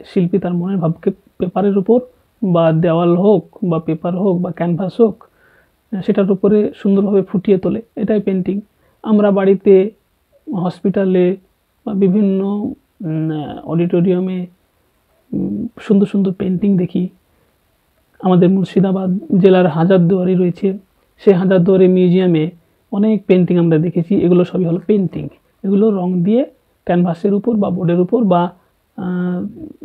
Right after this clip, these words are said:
পেপারের উপর এগুলো করা হয়। এগুলো হচ্ছে painting। পেইন্টিংয়ের মধ্যে দুটি ভাগ রয়েছে, একটি হচ্ছে Indian painting, আহ, আর একটা হচ্ছে painting যেটা Western painting।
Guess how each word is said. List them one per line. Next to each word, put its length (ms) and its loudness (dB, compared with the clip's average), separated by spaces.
পেপারের 380 2
উপর 240 -4
এগুলো 320 0
করা 260 -2
হয়। 220 -8
এগুলো 240 4
হচ্ছে 180 -2
painting। 400 -4
পেইন্টিংয়ের 440 2
মধ্যে 280 2
দুটি 280 0
ভাগ 280 -2
রয়েছে, 420 -4
একটি 240 -8
হচ্ছে 400 -4
Indian 400 0
painting, 320 -2
আহ, 1500 -12
আর 160 -2
একটা 200 -4
হচ্ছে 220 -2
painting 600 0
যেটা 180 2
Western 360 0
painting। 300 -12